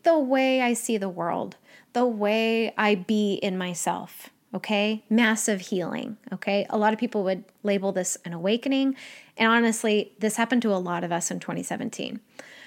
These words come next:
Um, so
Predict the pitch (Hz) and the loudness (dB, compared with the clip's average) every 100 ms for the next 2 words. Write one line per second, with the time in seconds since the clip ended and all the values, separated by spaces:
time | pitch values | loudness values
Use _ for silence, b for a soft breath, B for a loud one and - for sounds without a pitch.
0 | B B 226 220 208 190 190 196 _ _ | B B 2 4 4 0 -4 -8 _ _
1 | _ _ _ _ _ - - - 247 233 | _ _ _ _ _ -14 -4 2 4 6
2 | 233 | 2